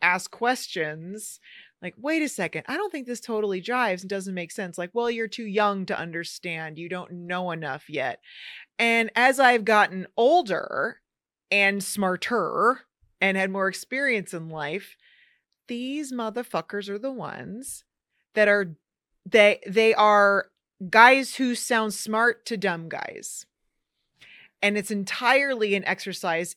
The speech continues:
in just, in, in sounding smart, being confounding, using five dollar words,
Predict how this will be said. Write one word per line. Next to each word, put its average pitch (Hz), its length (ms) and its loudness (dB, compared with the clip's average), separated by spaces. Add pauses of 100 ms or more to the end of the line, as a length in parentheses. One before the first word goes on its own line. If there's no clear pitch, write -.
in 175 320 -6
just, - 560 -6 (340)
in, 180 380 -4 (520)
in 180 540 -2 (100)
sounding 302 800 0
smart, 202 520 0 (140)
being 214 360 -2
confounding, 170 840 -4 (500)
using 196 720 -4 (180)
five 196 320 4
dollar 202 300 4
words, 165 760 -4